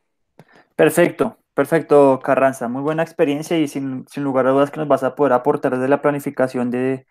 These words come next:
deportiva en deportes colectivos, obviamente de pronto como el baloncesto o, o el voleibol para hacernos nosotros una mayor idea.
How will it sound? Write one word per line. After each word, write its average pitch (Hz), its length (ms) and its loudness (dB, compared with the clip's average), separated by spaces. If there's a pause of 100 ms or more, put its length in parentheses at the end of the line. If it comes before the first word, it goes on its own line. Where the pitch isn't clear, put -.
(440)
deportiva 135 1040 2
en 147 100 -10
deportes 131 440 -4
colectivos, 139 720 -4
obviamente 131 640 -4
de 135 100 -2
pronto 120 360 -8
como 131 180 -6
el 131 60 -4
baloncesto 123 680 -2
o, 123 520 -2
o 127 160 0
el 127 100 2
voleibol 113 440 0
para 120 400 0 (500)
hacernos 127 400 -6
nosotros 127 380 -10
una 123 120 -4
mayor 123 280 0
idea. 117 360 -2